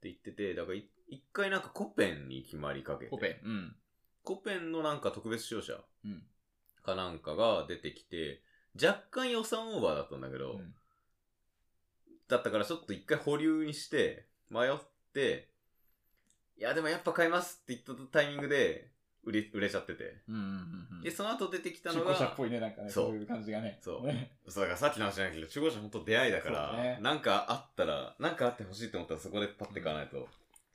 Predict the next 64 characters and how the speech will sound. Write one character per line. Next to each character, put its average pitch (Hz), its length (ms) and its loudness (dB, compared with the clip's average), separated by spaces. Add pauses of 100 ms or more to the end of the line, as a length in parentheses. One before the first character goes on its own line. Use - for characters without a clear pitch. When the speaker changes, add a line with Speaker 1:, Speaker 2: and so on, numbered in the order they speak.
(100)
Speaker 1:
出 80 140 4
会 85 120 2
え - 20 -6
な 64 100 -10
い - 20 -16
か 55 100 -14
ら。 55 80 -16
Speaker 2:
う - 20 -20
ん。 - 60 -18 (1000)
Speaker 1:
で、 156 80 -2
そ 208 100 -2
の 214 60 0
後 165 200 -6
出 160 120 -6
て 160 100 0
き - 100 -12
た 156 80 -4
の 151 100 -2
が、 120 420 2 (140)
ま 87 120 -2
あ、 80 40 0
ジ 78 120 -8
ム 69 120 -8
ニ 52 220 -20
ー - 20 -20
で。 - 180 -14
Speaker 2:
う 110 40 -8
ん。 90 260 -8 (960)
Speaker 1:
で、 123 160 0
ジ 101 120 -4
ム 85 160 -8
ニ 69 280 -10
ー - 60 -18
か。 69 220 -10 (100)
で、 104 100 -6
本 107 220 -8
当 113 100 -6
に、 104 200 -6
そ 147 120 -4
れ 147 60 2
は 147 140 2
も 95 320 -4 (680)
う、 - 40 -8
ま 78 220 -6
あ、 73 40 -6
え 69 160 -8
っ - 40 -20
と、 64 280 -10 (680)
現 92 220 -2
行 90 120 -6
の 85 80 -8
一 82 80 -10
個 87 140 -8
前 78 120 -2
の、 65 300 -12
ま 90 80 -4
あ、 90 40 0
山 82 140 0
ち 69 80 -8
ゃ 64 40 -8
ん 64 40 -12
と 65 120 -12
同 65 120 -10
じ 57 300 -16